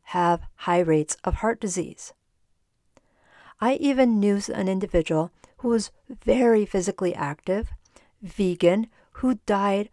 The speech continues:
of heart disease, had two heart attacks within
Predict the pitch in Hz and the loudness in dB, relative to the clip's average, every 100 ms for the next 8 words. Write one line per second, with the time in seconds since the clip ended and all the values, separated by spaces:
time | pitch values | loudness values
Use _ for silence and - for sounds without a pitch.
0 | _ - - - 190 208 190 - 160 - | _ -2 -2 0 -6 -6 -6 -4 -6 -8
1 | - - _ _ _ _ _ _ _ _ | -18 -20 _ _ _ _ _ _ _ _
2 | _ - 214 - - - 262 262 - - | _ -6 -6 -6 -8 0 0 0 -6 -6
3 | 226 214 208 185 - 185 - 208 | -4 -4 -4 -4 -4 -6 -2 -2